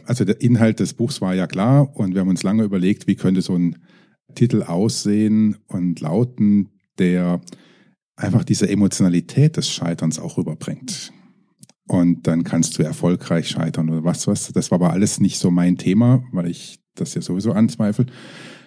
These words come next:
Und wir sind letztendlich bei Fuck Up hängen geblieben, weil es gibt keinen Begriff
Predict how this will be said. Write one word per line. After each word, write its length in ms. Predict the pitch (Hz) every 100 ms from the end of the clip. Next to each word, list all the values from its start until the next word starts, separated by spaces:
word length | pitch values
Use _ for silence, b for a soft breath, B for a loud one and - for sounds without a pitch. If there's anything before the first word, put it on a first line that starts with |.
| B B B
Und 140 | - 98
wir 60 | 95
sind 140 | 120
letztendlich 380 | 131 117 110 -
bei 140 | 101
Fuck 240 | - 92 95
Up 180 | -
hängen 140 | 104 113
geblieben, 300 | 110 90 87
weil 80 | 85
es 160 | -
gibt 220 | - -
keinen 340 | - 107 139 139
Begriff 440 | 127 113 120 -